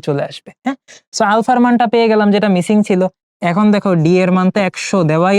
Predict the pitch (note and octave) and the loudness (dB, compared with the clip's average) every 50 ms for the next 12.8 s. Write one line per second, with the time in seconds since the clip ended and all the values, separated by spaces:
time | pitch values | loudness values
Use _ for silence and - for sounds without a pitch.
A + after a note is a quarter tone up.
0 | G3+ F#3+ - - D#3+ D3+ - _ _ _ _ - D3 D3 D#3+ F3+ F#3+ G3+ G3+ G3+ | 0 0 -2 -2 -4 -6 -6 _ _ _ _ -6 -2 0 2 2 2 2 2 2
1 | G3+ G3+ G3 A3 G3 F#3 G3 G3 G#3 G#3+ G#3+ A3 A3 - A3+ G#3 F3+ E3+ D#3+ C#3+ | 2 2 2 2 2 2 2 2 2 2 2 0 0 0 0 0 0 0 0 -2
2 | C#3 - - _ _ _ _ _ - F#3 G3+ G3 - A#3 A3+ A3+ A3+ A3 G#3+ A#3 | -4 -8 -16 _ _ _ _ _ -4 -2 -2 0 0 0 0 2 2 2 0 0
3 | A3 G#3 - - - A3+ G#3 G#3 G3 D#3 C#3+ - - - - _ _ _ - D#3 | -2 -4 -4 -2 0 2 2 4 4 2 0 -2 -8 -20 -20 _ _ _ -4 0
4 | D3+ F3 F3+ - A3+ A3 G3+ G#3+ A#3 A3 - G3+ G3 G3 G#3+ G3+ G3+ G3+ G#3+ G#3 | 0 0 0 0 0 0 2 2 0 0 0 0 0 2 2 2 0 2 0 0
5 | - G#3 G#3 G#3 - G3+ F3 D#3 D3 - E3+ D#3 D#3 D3 C#3 C#3 C#3+ - - D3 | 0 0 0 0 0 0 -2 -2 -2 -2 0 0 0 0 0 -2 -4 -6 -10 -10
6 | - - _ _ - F#3+ F#3+ G3 F#3+ G3 F#3+ F#3 F3 F3 E3+ E3+ E3 D#3 D3+ D3+ | -14 -16 _ _ -2 0 0 2 2 0 0 0 0 0 0 0 0 -2 -4 -6
7 | - _ _ - - F3+ F#3 F#3+ F#3 - G3+ F#3+ F#3+ F3+ F3+ F3 E3 D#3 C3 D3+ | -10 _ _ -6 -2 0 0 0 0 0 -2 -2 0 0 -2 -2 -2 -4 -4 -4
8 | C#3 - - D#3+ F#3 G#3+ G#3 G3 F3 F3+ D#3+ D3 - _ _ _ _ _ - E3+ | -6 -4 -2 -2 0 0 0 -2 -2 -2 -4 -6 -6 _ _ _ _ _ -2 0
9 | F3 F3+ F3+ - - G#3+ G#3 G#3 G#3 - G#3+ G#3 G3 G#3+ G3+ - G3+ A3 A3 - | 0 0 -2 -4 -4 -2 -2 -2 -2 -2 -2 -2 -2 -2 -2 -2 -4 -4 -4 -2
10 | - E3+ E3 D#3+ E3+ F3 F3 F3+ F#3 E3+ - E3+ D#3+ E3 E3 E3+ E3 D#3+ D3+ D3+ | -2 -2 0 0 0 -2 -2 -2 -2 -4 -4 -4 -2 -2 -2 -2 -2 0 0 -2
11 | C#3+ C#3+ C#3 C3+ D3 - - D#3 - _ _ _ _ _ _ _ - D#3+ E3 F3+ | -2 -2 -4 -6 -6 -8 -10 -14 -16 _ _ _ _ _ _ _ -6 -2 -2 -2
12 | F3 - G3+ F#3 F#3+ F#3 - F3+ - - D#3 C#3+ C#3+ C#3+ C3+ - | -2 -2 -2 -2 -2 -2 -2 -4 -4 -4 -6 -4 -4 -4 -6 -6